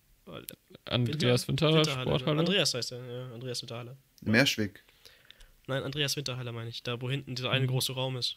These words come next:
Speaker 1: mit dem ganzen Zeugs drin. Der ist ja groß verbunden.
Speaker 2: Du wei-, wir haben, es gibt zwei Turnhallen, du kennst doch beide, oder?
Speaker 3: Ah, ja, ich weiß, wo die andere ist. Ich dachte kurz, die am Schwimmbad.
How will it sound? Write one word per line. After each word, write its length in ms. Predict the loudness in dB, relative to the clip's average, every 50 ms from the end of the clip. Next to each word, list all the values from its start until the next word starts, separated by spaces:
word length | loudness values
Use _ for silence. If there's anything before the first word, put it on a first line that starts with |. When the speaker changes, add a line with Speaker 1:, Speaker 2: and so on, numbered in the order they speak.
| _ _ _ _ -14
Speaker 1:
mit 100 | -10 -8
dem 60 | -6
ganzen 200 | -6 -6 -8 -8
Zeugs 260 | -6 -6 -6 -6 -6
drin. 180 | -10 -10 -12 -12 -14 _ _ _ _ _ _ _ _ _ _ _ _ _ _ _ _ _ _ _ _ _ _ _ _ _ _ _ _ -10 -6
Der 60 | -2
ist 120 | -2 -2
ja 60 | -2 -4
groß 180 | -6 -8 -8
verbunden. 420 | -8 -8 -10 -8 -10 -10 -10 -14 -18 _ _ _ _ _ _ _ _ _ _ _ _ _ _ _ _ _ _ _ _ _ _ _ _ _ _ _ _ _ -4
Speaker 2:
Du 80 | 0 2
wei-, 300 | 4 6 4 4 2 4
wir 80 | 6 6
haben, 100 | 6 6
es 240 | 4 2 0 -2 -2
gibt 140 | -2 0 4
zwei 200 | 6 8 8 8
Turnhallen, 400 | 6 2 -2 0 2 4 2 2
du 60 | 2
kennst 160 | 0 0 0
doch 60 | 0 0
beide, 240 | 2 4 4 6
oder? 200 | 6 6 4 4 2 -4 -16 -20 -20 -20 -20 -20 _ _ _ _ _ _ -6
Speaker 3:
Ah, 680 | -2 -2 0 0 0 0 0 -2 -2 -2 -2 -2 0 0
ja, 640 | 0 2 4 6 6 6 6 6 6 6 6 6 4
ich 100 | 2 2
weiß, 160 | 2 2 4 4
wo 40 |
die 120 | 4 4 4
andere 340 | 4 2 2 2 2 2 0
ist. 260 | 0 -2 -4 -6 -10 -4
Ich 80 | 4
dachte 240 | 4 4 6 6 2
kurz, 200 | 6 6 6 6
die 100 | 8 8
am 80 | 8 8
Schwimmbad. 500 | 6 4 4 6 6 6 6 4 0 -4